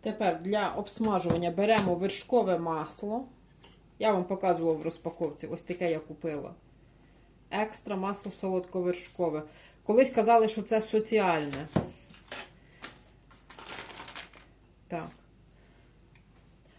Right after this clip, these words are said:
На розігріту сковорідку ось такий шматочок масла відправляємо, аби воно розтало. І можна добавити,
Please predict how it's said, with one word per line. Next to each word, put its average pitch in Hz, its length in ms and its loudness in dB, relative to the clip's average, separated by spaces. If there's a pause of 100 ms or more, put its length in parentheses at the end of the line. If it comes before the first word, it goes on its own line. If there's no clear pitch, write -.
(140)
На 208 440 0
розігріту 226 680 4
сковорідку 220 840 0 (2000)
ось 196 80 -4
такий 214 360 -2
шматочок 190 680 -2
масла 196 440 -2
відправляємо, 208 800 -2
аби 196 220 -2
воно 214 480 -2
розтало. 220 680 -2
І 220 100 0
можна 285 400 6
добавити, 214 640 2